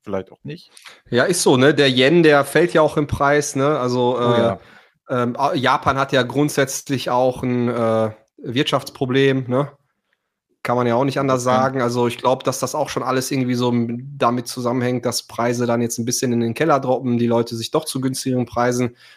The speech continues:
Speaker 2: von diesen Produkten, äh, äh, trennen müssen in Japan, wenn's den Ex-, wenn's den Export angeht. Von daher, das spielt schon alles irgendwie, glaub ich, eine Rolle. Dann noch das geringe Interesse oder die Nachfrage. Ähm, von daher,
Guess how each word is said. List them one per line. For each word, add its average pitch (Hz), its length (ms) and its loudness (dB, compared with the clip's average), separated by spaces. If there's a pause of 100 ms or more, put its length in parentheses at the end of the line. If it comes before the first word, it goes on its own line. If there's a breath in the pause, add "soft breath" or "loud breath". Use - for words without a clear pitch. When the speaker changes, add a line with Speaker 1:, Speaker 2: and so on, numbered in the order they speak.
Speaker 2:
von 123 220 -2
diesen 120 240 0
Produkten, 120 640 -2
äh, 113 420 0
äh, 107 40 -2
trennen 127 320 0
müssen 120 280 0
in 120 120 2
Japan, 117 640 2
wenn's 117 240 -2
den 113 120 -2
Ex-, 117 280 -4 (100)
wenn's 117 200 -2
den 113 120 -2
Export 120 380 -2
angeht. 113 400 2 (320 soft breath)
Von 123 140 -2
daher, 117 180 2
das 120 140 2
spielt - 280 2
schon 127 140 2
alles 131 320 2
irgendwie, 135 280 4
glaub 127 260 2
ich, - 100 -10
eine 117 80 0
Rolle. 139 520 4
Dann 120 160 2
noch 127 200 2
das - 260 0
geringe 120 480 2 (380 soft breath)
Interesse 127 560 0
oder 120 160 4
die 117 80 -2
Nachfrage. 127 800 0 (440 soft breath)
Ähm, 120 320 0
von 131 200 0
daher, 135 500 2